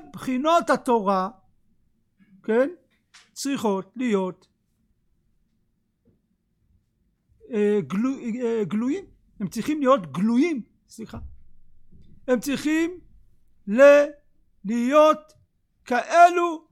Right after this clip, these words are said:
שהם מופיעים במציאות. לא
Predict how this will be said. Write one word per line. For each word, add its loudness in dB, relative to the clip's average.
שהם 2
מופיעים -6
במציאות. -6
לא 6